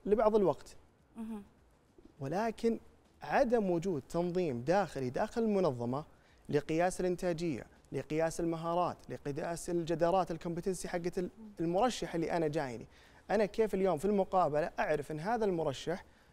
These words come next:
Speaker 1: أحتاجه على وظيفة معينة؟ طبعا عندنا اليوم العديد من الوظائف، فأنا ما أقدر أقول: "والله كل الوظائف هذه راح أحولها على عمل عن بعد أو عمل جزئي أو عمل مرن."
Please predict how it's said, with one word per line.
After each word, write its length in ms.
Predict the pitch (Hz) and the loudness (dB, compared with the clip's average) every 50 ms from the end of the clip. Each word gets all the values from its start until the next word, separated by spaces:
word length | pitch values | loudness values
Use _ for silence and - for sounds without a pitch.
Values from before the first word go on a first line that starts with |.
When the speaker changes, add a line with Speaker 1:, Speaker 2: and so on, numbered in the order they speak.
| - - 170 | -8 -6 -4
Speaker 1:
أحتاجه 540 | - - - - 240 247 233 214 202 180 | -4 -4 -2 0 2 2 2 2 2 0
على 120 | 165 208 214 | 0 2 2
وظيفة 440 | 202 208 196 196 226 226 208 226 220 | 2 2 2 0 0 -2 0 0 0
معينة؟ 460 | 220 214 202 233 220 165 120 113 113 - - - - - - - - - _ | 0 0 0 0 0 0 -2 -4 -8 -12 -18 -20 -20 -20 -20 -20 -20 -8 _
طبعا 300 | - 156 143 143 156 - - - - _ _ _ _ _ _ _ _ - | 0 0 2 2 -2 -4 -4 -10 -20 _ _ _ _ _ _ _ _ -4
عندنا 400 | 180 180 294 302 214 165 147 147 | 2 4 4 4 4 2 2 2
اليوم 300 | 147 160 196 190 147 135 | 2 2 0 0 0 -2
العديد 260 | 131 143 190 269 285 | 0 0 2 2 4
من 80 | 240 190 | 4 6
الوظائف، 540 | 156 139 131 131 127 - - - - - - _ _ _ _ _ _ _ _ _ _ - | 6 4 4 4 0 -2 -4 -10 -18 -20 -20 _ _ _ _ _ _ _ _ _ _ -12
فأنا 280 | - - - 294 285 | -4 0 0 2 4
ما 80 | 294 370 | 4 4
أقدر 280 | 370 254 214 190 175 | 4 4 2 2 2
أقول: 240 | 170 156 170 151 131 | 2 2 2 2 2
"والله 300 | 131 139 143 156 160 139 | 2 0 0 0 -2 -4
كل 220 | 135 - - 269 294 | -6 -4 0 0 2
الوظائف 540 | 220 185 185 185 202 190 - 160 - - | 4 4 4 4 4 2 0 -2 -6 -4
هذه 200 | 185 196 190 180 | -2 0 0 0
راح 100 | 180 175 | 0 -2
أحولها 420 | - - - 180 185 196 170 156 139 | -2 -4 -2 0 0 0 0 0 0
على 160 | 147 147 147 | 0 0 0
عمل 280 | 147 175 175 147 123 127 | 2 2 2 2 0 0
عن 180 | 135 143 139 | -2 -2 -2
بعد 220 | 139 156 165 180 185 - - - _ - - | 2 2 0 0 0 -6 -14 -20 _ -8 -6
أو 120 | 117 113 | -6 -4
عمل 280 | 123 156 180 180 170 170 | -2 0 0 0 0 0
جزئي 400 | 175 180 170 - - - - - | -2 -4 -4 -6 -10 -10 -8 -6
أو 140 | 135 123 | -6 -4
عمل 320 | 135 151 175 190 180 170 165 | -2 0 0 2 0 0 0
مرن." 260 | 160 156 170 185 196 | -2 -2 -2 -4 -6